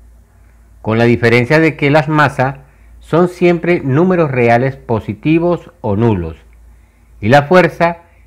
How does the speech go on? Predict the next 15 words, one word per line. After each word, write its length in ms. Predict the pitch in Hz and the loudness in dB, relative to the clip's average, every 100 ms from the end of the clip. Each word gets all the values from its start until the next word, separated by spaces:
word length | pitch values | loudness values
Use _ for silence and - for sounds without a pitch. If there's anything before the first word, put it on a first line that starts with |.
| - | -8
es 140 | 117 | -8
siempre 480 | - - 180 160 120 | -6 0 0 0 -2
de 80 | 107 | -2
atracción. 680 | 98 90 82 - 85 76 78 _ _ - - _ _ _ _ _ _ _ _ _ _ _ _ _ - _ _ _ _ - - _ _ | -2 -4 -10 -12 -14 -14 -18 _ _ -20 -20 _ _ _ _ _ _ _ _ _ _ _ _ _ -20 _ _ _ _ -20 -20 _ _
Todos 220 | 156 185 | 2 4
los 240 | 220 202 - | 4 2 0
campos 400 | 190 160 139 110 | 0 0 -2 -6
que 120 | 113 | -6
obedecen 600 | 104 104 120 117 143 156 - | -4 0 -2 -2 -8 -8 -6
esta 320 | 127 - 156 | -4 0 2
ley 400 | 127 110 120 - - _ _ _ - - _ | 2 2 -2 -12 -20 _ _ _ -20 -20 _
cumplen 560 | 151 185 196 214 220 180 | 2 2 2 0 0 -2
la 220 | 123 107 | 0 2
de 100 | 92 | 0
Gauss. 460 | 87 71 65 - | -4 -8 -12 -20